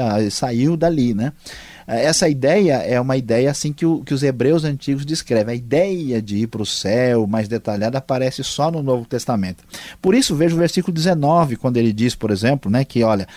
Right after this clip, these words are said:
"Amanhã você e seus filhos estarão comigo." Esse estar comigo ainda não quer dizer nada se a pessoa tá salva ou não tá salva, se ele tá no céu ou não tá. Significa simplesmente você estar entre os mortos, né?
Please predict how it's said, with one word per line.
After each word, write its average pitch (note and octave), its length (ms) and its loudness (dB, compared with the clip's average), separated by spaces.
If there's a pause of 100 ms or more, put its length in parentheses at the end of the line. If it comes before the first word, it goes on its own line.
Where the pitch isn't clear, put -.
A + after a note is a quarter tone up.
(160)
"Amanhã A#2+ 380 2
você C#3 720 0
e D#3 160 -2
seus C3 320 0
filhos C#3 280 2
estarão B2+ 360 -2
comigo." B2+ 560 0 (420)
Esse F3+ 240 0
estar C#3+ 300 0
comigo C3+ 440 2
ainda F3+ 520 2
não A#2+ 160 -4
quer A#2+ 180 0
dizer G#2+ 320 -2
nada G#2 480 2 (300)
se - 140 -4
a B2+ 60 2
pessoa B2+ 420 0
tá A#2 220 0
salva A#2+ 460 0
ou A#2 60 0
não A2+ 80 -4
tá A2 160 -4
salva, A2 440 0
se - 100 -6
ele G#2 80 -8
tá G#2+ 160 -4
no G#2 100 -4
céu A#2 200 -2
ou A#2+ 60 -2
não B2 120 -6
tá. G2+ 240 -2 (240)
Significa D3+ 880 -2
simplesmente D3+ 460 -2
você C#3+ 200 -4
estar C3+ 320 -6
entre C#3 200 -6
os C#3 100 -2
mortos, G2 580 -6 (220)
né? A#2+ 180 -2